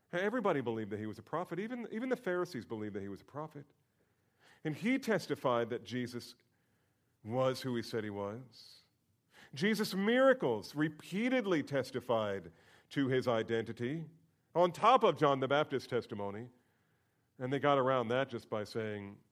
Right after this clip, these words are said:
uh, "You do miracles by the power of demons." And the Word of God testifies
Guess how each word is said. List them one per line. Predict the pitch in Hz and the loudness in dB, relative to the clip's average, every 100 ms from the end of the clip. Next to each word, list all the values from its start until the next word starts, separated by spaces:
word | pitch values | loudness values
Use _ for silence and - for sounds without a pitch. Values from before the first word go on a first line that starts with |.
| 104 | -14
uh, | 95 | -12
"You | 92 113 | -10 -10
do | 110 104 87 - _ | -8 -8 -10 -18 _
miracles | 90 107 104 95 82 | -8 -6 -6 -8 -12
by | - 98 | -10 -10
the | 87 | -8
power | 98 90 | -8 -8
of | 76 | -10
demons." | 87 82 82 85 _ _ _ _ _ _ _ _ _ _ _ _ _ _ _ _ _ _ _ _ _ _ | -14 -14 -16 -20 _ _ _ _ _ _ _ _ _ _ _ _ _ _ _ _ _ _ _ _ _ _
And | 151 | 2
the | 180 | 8
Word | 226 269 | 10 10
of | 180 | 10
God | 208 262 277 | 10 10 8
testifies | 202 196 175 170 160 151 147 | 4 0 2 4 6 4 0